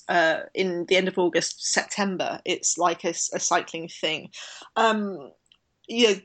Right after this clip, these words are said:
specifically to help develop, you know, to develop young riders. And so you can be spotted at the Euros and be given a stagiaire, um, contract. Uh, you can also be spotted at, do really well at Euros as an under twenty-three rider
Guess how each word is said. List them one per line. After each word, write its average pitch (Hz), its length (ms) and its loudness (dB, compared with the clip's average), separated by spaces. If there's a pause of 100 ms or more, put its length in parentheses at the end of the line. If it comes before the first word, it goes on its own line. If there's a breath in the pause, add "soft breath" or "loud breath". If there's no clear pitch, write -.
(100)
specifically - 720 -4
to 202 100 -6
help 208 420 0
develop, 185 400 -2 (140)
you 208 100 -8
know, 185 80 -4
to - 240 -16
develop 185 320 -2
young 185 200 -6
riders. 180 420 -4 (400 loud breath)
And 247 200 4
so 254 280 2
you 226 240 2
can 208 160 -12
be 208 80 -6
spotted 302 520 0
at - 140 -4
the 202 240 -2 (140)
Euros 233 580 0
and 208 140 -2
be 202 100 -4
given 196 200 -6
a - 20 -6
stagiaire, 202 720 0 (400)
um, 208 300 2
contract. 226 600 -6 (300 loud breath)
Uh, 247 160 6
you 226 140 -2
can 220 140 -6
also 285 240 -2
be 196 100 -6
spotted - 400 -4
at, 196 180 -6
do 220 180 -2
really 214 200 0
well 190 160 2
at - 80 -4
Euros 190 540 0
as 202 140 -6
an 185 100 -4
under 196 160 -2
twenty-three 190 540 -4
rider 156 360 2